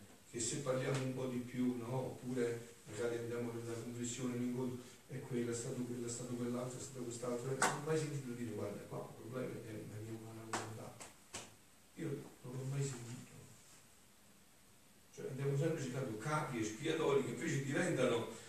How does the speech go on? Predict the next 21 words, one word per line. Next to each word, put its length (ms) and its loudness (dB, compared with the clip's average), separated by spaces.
condanne 600 6
espiatorie, 680 8
perché 240 4
il 60 6
problema 540 10
è, 340 10
è 20 2
questo, 560 4
è 80 4
la 140 10
nostra 360 8
volontà 680 6
che 100 0
si 140 2
guarda 340 8
in 100 4
cagnesco 520 2
con 140 0
la 80 2
divina 340 0
volontà. 600 0